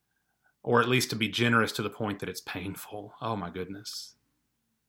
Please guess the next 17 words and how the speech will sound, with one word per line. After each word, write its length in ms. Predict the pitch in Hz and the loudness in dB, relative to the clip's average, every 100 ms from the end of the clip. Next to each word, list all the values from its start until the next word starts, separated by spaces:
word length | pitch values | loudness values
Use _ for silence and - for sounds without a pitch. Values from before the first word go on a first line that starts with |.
| _ _ _ _ _ _ 127 | _ _ _ _ _ _ -16
Um, 300 | 127 127 120 _ _ _ _ _ _ _ _ _ | -14 -14 -16 _ _ _ _ _ _ _ _ _
but 120 | 147 | -8
Father, 240 | - 147 135 | 0 2 2
what, 220 | 131 165 | 0 0
whatever, 520 | 135 151 165 143 - _ _ _ _ - | 0 2 4 2 0 _ _ _ _ 0
where, 220 | 131 139 | 2 4
wherever 340 | 131 143 156 | 4 4 6
we 120 | 143 117 | 4 2
find 400 | - 110 107 104 | 2 2 2 0
ourselves 580 | 98 - 113 - 123 | -2 -4 -6 -6 -10
today, 460 | - 107 110 120 120 | -10 -8 -6 -8 -10
as 140 | 135 113 | -12 -6
we're 120 | 117 | -4
listening, 500 | 101 110 - 95 95 | 0 0 0 -4 -6
as 100 | 90 | -6
we're 60 | 101 | -8
praying, 440 | - 60 60 | -6 -8 -8